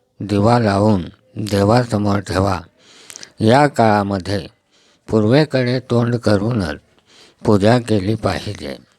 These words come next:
शिवाय पूजा करताना उपासनेचे काही नियम आपण लक्षात घेतले पाहिजेत.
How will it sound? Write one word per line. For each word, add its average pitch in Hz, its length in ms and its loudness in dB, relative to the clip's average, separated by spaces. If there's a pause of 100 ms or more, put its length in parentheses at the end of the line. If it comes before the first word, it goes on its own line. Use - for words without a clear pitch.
(1120)
शिवाय 107 380 2 (360)
पूजा 123 340 0
करताना 107 680 -6 (340)
उपासनेचे 113 1040 0 (460)
काही 101 340 -2
नियम 110 420 0
आपण 87 420 -4 (280)
लक्षात 107 420 -2
घेतले 107 460 -2
पाहिजेत. 80 500 -6